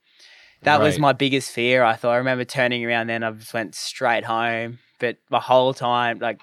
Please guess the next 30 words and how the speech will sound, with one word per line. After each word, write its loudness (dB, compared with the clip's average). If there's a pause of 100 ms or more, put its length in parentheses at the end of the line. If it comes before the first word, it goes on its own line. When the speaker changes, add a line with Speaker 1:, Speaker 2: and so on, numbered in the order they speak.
Speaker 1:
the -2
rest -4
of -8
the -8
paddle, 0
like, -4
the 4
rest 6
of, -14
yeah, 2
the -6
next 2
Speaker 2:
<laughs> 4
Speaker 1:
hour 6
I 2
was -2
just -4
waiting 2
for -12
this -6
thing -6
to -6
come -2
up -2
and -6
just, -10 (880)
just -6
have 2
a 0
look. -4